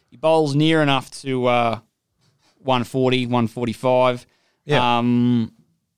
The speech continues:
Speaker 1: he's a guy that we need to persist with, but I just think, yeah, he needs, he need, either needs to add a couple of strings to his bow in terms of his operational awareness, or Cricket Australia need to utilise him differently, because if it was, if it was just him going, "Well, this works for me at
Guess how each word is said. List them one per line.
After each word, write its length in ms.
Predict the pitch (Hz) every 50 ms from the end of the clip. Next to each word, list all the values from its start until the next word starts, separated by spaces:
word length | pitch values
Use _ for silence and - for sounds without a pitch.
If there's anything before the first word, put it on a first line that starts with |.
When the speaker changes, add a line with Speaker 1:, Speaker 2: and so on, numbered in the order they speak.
| _ _ _ _ _ _ _ _ _ _ _ _ _ _ _ _ _ _ _ _
Speaker 1:
he's 160 | 160 156 139
a 20 | 143
guy 140 | 151 156 151
that 60 | 147
we 60 | 143
need 100 | 139 143
to 60 | 131 117
persist 360 | 110 - - 139 127 - -
with, 160 | 120 131 131
but 140 | 143 135 127
I 40 | 127
just 180 | 127 117 -
think, 160 | - 127 123
yeah, 160 | 131 127 110 104
he 60 | 110
needs, 320 | 117 123 127 120 - - 143 -
he 140 | 147 160 180
need, 200 | 185 180 185 180
either 240 | 160 170 180 175
needs 300 | 165 165 160 156 139 -
to 100 | - 143
add 100 | 139 135
a 40 | 135
couple 280 | - 160 160 - 185 180
of 60 | 160
strings 500 | - - - 156 151 151 151 151 147 143 -
to 120 | - 147
his 140 | 135 123 113
bow 360 | 110 - 131 120 120 131 143 156
in 120 | 147 139
terms 360 | - - 135 127 123 123 117
of 200 | 123 117 107 - - _ _ _ _ _
his 160 | - 151 135 147
operational 600 | 131 - 123 120 120 120 123 120 - 131 120 113
awareness, 540 | 113 117 117 117 117 120 151 196 - - -
or 420 | - 131 127 123 123 123 120 120 117
Cricket 280 | - - 143 135 135
Australia 400 | 120 - - 135 127 123 120 120 117
need 180 | 117 117 117 -
to 60 | 117
utilise 600 | 107 107 120 131 123 135 123 120 117 117 117 117
him 140 | 117 113 110
differently, 480 | 107 123 120 - 135 127 - - 113 117
because 280 | 110 113 - 127 113 120
if 100 | 120 120
it 60 | 123
was, 340 | 135 127 127 120 117 - - - - _ _ _ _ _ _ _
if 80 | - 139
it 40 | 139
was 220 | 147 143 143 131 -
just 180 | 220 196 -
him 360 | - 165 165 160 160 151 147
going, 340 | 135 139 135 139 135 135 131
"Well, 240 | 131 131 127 131 131
this 200 | 139 147 - -
works 340 | 127 127 127 127 - - -
for 60 | 131
me 180 | 123 120 117 120
at 80 | 113